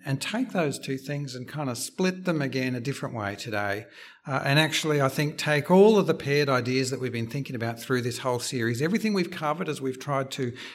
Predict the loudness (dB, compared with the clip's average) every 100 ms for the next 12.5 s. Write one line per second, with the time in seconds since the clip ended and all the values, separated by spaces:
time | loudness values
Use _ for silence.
0 | -2 2 2 2 2 4 4 2 2 2
1 | 2 0 0 -4 -8 -6 -4 -4 -4 -4
2 | -2 -2 0 -2 -6 -8 -6 -6 -6 -6
3 | -8 -16 -20 -20 _ _ 2 4 6 4
4 | 0 -4 -4 -2 -2 -2 -4 -4 -4 -4
5 | -4 -4 -2 -2 -4 -4 -2 -2 0 -2
6 | -4 -2 0 0 -4 -12 -14 -4 -4 -2
7 | -4 2 4 4 0 -4 -2 0 0 0
8 | 0 -2 -6 -4 -4 -4 -6 -10 -18 -20
9 | _ -6 -4 0 0 0 -2 -4 -4 -4
10 | -4 -2 -4 -4 -2 -2 -2 -4 -6 -8
11 | -10 _ -20 -12 0 2 4 4 4 4
12 | 0 2 2 2